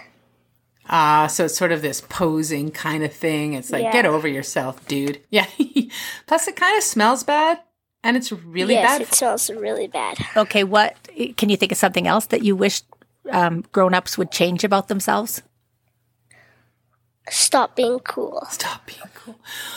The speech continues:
Speaker 1: What about something about grown-ups that you look at and you go, "Hey, I think I wanna, that's a cool, I wanna be like that"?
Speaker 2: Yeah, I like, I w-, I forgot.
Speaker 1: That's okay. You have sieve brain too, just like me.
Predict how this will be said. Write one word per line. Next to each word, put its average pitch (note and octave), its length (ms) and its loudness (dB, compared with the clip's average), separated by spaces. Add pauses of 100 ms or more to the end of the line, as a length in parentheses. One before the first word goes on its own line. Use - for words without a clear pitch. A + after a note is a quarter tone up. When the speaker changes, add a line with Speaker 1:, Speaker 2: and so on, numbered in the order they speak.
(140)
Speaker 1:
What F4+ 140 4
about G4+ 220 4
something E4+ 320 0
about D4 260 0
grown-ups B3 420 -2
that A3+ 140 -4
you G#3 100 -2
look G#3 240 0
at F#3+ 120 4
and F3+ 80 -2
you F3+ 60 -4
go, F3 180 2
"Hey, E3+ 480 2 (120)
I A#3+ 80 0
think A#3+ 260 -2
I G3+ 120 2
wanna, F#3+ 280 -2 (180)
that's G#3 280 0
a - 40 -6
cool, - 400 -4
I G3+ 180 4
wanna G3 220 2
be F#3 140 -2
like D#3 240 2
that"? B2+ 340 2 (840)
Speaker 2:
Yeah, C#4 680 -2 (400)
I C4+ 80 4
like, D4 320 4 (320)
I C#4 80 6
w-, G3+ 200 0 (1600)
I G#3 160 -12
forgot. - 640 -10
Speaker 1:
That's A#4+ 220 2
okay. D#4 180 0
You D4+ 120 2
have D#4 140 4
sieve D#4+ 240 0
brain D#4 220 2
too, D#4+ 220 -2
just C4 180 -6
like C4+ 160 -2
me. B3+ 200 -2